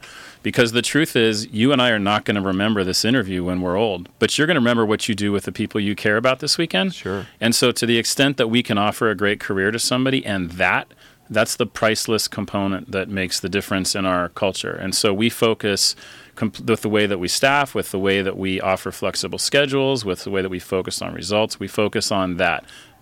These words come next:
Speaker 1: Have a great, rewarding career and be able to have memories with the people you care about.
Speaker 2: Nice. You're gonna come back on in a year or two or three? I don't know, at some point in the future. I'd love to have you come back. What's gonna be different with the firm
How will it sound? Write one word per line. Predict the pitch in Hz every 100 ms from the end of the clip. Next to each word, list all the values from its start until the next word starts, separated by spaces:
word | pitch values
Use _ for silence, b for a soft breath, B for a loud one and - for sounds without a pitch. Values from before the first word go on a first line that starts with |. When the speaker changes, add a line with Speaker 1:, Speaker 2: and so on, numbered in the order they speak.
| -
Speaker 1:
Have | 113 107
a |
great, | 95 104 107 -
rewarding | 104 104 104
career | 101 101 123 147
and | 143 92
be | 92 98
able | 98 98
to | 95
have | 98
memories | 92 95 98 95
with | 92 -
the |
people | - 87 87
you | -
care | -
about. | - - - -
Speaker 2:
Nice. | 123 78 - - _
You're | 117 113
gonna | 113
come | -
back | 117 120
on | 123 120 117
in | 107
a | 104
year | 107 110
or |
two | 110 123 113
or |
three? | 113 123 151 185
I | 92
don't | 107 107
know, | 131
at | 135
some | 131 127
point | 131
in | 123
the |
future. | 151 156
I'd | 117
love | 123 120
to |
have | 127 117
you |
come | 113 113
back. | 117 135 - B -
What's | 123
gonna | - 135
be | 120
different | 98 98 98 95
with | 90
the | -
firm | - - 85 87